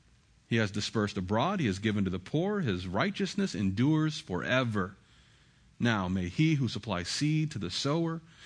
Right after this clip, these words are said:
and bread for food supply and multiply the seed you have sown and increase the fruits of your righteousness, while you are enriched in everything for all liberality, which causes thanksgiving through us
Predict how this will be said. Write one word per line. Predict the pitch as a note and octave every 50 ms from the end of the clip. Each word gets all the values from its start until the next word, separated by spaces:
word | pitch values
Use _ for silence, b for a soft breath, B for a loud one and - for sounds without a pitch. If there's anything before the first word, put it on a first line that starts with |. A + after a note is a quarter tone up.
| B B B
and | A2+ A2 G#2 G2
bread | F#2 G#2+ C3 D3 D#3+ D#3
for | - - G#2
food | G2+ - - D#3 E3 E3+ F3 F3 E3+ - b b b b b b b -
supply | - - C#3 A#2+ - D#3 C#3 C#3+ D3
and | B2+ A2+
multiply | A#2 B2 D3 F3+ - - D#3 - D#3+ D3+ C3
the | A2+ G2+ G2
seed | - - - E3 D#3 C3+ C3
you | D#3+ F3
have | D#3+ D3
sown | - - D#3 D3 D3 C#3+
and | - B2 A2+ G#2+
increase | G#2+ - - D3+ D3 D3 -
the | - G2
fruits | G2 - - - D3+ D#3+ D3+ -
of | G#2+ G2
your | G#2 A#2 C3+ E3 E3
righteousness, | D#3+ E3 E3 E3+ D#3+ - A#2 G2+ - - - F#2+ G#2 G#2+ -
while | C#3 A#2+ G#2+ G#2+ B B B B B B
you | - C3 C3 C#3 C#3
are | - G#2 G#2 -
enriched | - A#2+ G2+ F#2 F#2+ G2 A#2 E3 G3+ G3+ - - - - - - -
in | D3 B2 A2 A2 - - - - -
everything | A3+ B3 B3 F#3+ D3+ C3+ A#2 G#2+ G2+ G2 - - A#2+ A2+ A2+ A#2 A#2+ A#2
for | A#2+ - G#2 F#2+ - - -
all | - F3 F3 F3+ F#3+ F#3+ F#3 F#3 D#3+
liberality, | D#3 D#3+ E3+ D3+ D#3+ D#3+ D#3+ D#3 D#3+ D#3+ E3 E3 D#3+ D#3+ E3
which | D#3 C3 A#2+ - -
causes | - D#3 C#3+ C3+ C#3+ C#3+ C3+ C3+ C#3 B2+ B2+
thanksgiving | - C3 A2 G2+ - - A2+ A#2+ C3 C#3+ C#3+ C#3+ C#3 C#3 C#3 C#3 C3 B B B B B B -
through | - - D3 C3 D3+ F#3 G#3 F#3+ D#3+
us | B2+ B2 B2+ B2 A#2+ - - - -